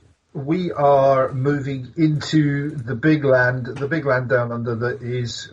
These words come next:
Patreon. And we are doing that because we've been going for a little while now, and we are,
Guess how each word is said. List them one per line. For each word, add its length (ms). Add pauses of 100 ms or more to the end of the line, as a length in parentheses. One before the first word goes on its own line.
Patreon. 540 (1900)
And 720 (420)
we 260
are 160
doing 180
that 100
because 140
we've 120
been 100
going 200
for 100
a 20
little 160
while 140
now, 260
and 640
we 340
are, 560